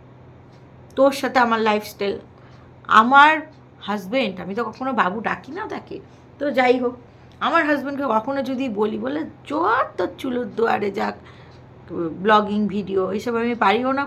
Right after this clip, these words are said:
করিও না, করার চেষ্টাও করব না। হ্যাঁ, তোমার ভিডিও তুমি করো গা, তুমি বোঝো এইসব, আমি বুঝিও না, আমি করবও না, আমার ইন্টারেস্টও নেই, ইন্টারেস্ট নেই।" তাই বলে কি ভালোবাসে না? তো যাই হোক,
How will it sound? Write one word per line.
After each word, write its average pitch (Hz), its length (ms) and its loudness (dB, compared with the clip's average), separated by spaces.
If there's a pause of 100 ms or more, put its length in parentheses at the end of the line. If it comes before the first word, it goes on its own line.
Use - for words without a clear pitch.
করিও 247 300 0
না, 277 120 -4
করার 208 280 -4
চেষ্টাও 196 380 -6
করব 156 340 -8
না। - 140 -12 (480)
হ্যাঁ, 226 320 -2 (280)
তোমার 269 280 0
ভিডিও 277 360 0
তুমি 240 260 -2
করো 165 280 -6
গা, - 180 -8 (420)
তুমি 254 200 -2
বোঝো 233 360 4
এইসব, 285 260 -2
আমি 233 220 0
বুঝিও 226 400 -2
না, 302 80 -2
আমি 269 160 -4
করবও 214 420 0
না, 294 100 -2
আমার 220 200 0
ইন্টারেস্টও 196 580 -6
নেই, 143 200 -12 (1300)
ইন্টারেস্ট 269 400 0
নেই।" 185 80 -6
তাই 208 160 4
বলে 262 160 -2
কি 269 80 -4
ভালোবাসে 254 540 0
না? 165 200 -8 (2250)
তো 294 80 -2
যাই 233 300 4
হোক, 220 120 -2